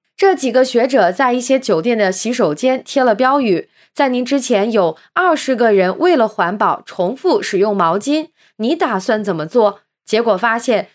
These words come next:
提供了这些信息之后，重复使用毛巾的人增加了百分之三十以上。学者们发现，越是个性化的信息，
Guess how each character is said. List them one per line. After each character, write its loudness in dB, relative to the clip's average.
提 -2
供 2
了 2
这 2
些 0
信 -2
息 -4
之 -2
后， 0
重 0
复 2
使 -4
用 2
毛 2
巾 -2
的 0
人 0
增 -2
加 2
了 0
百 -6
分 -8
之 -2
三 -2
十 -6
以 -4
上。 -2
学 0
者 2
们 -8
发 -2
现， 0
越 4
是 -2
个 2
性 -2
化 0
的 0
信 -4
息， -4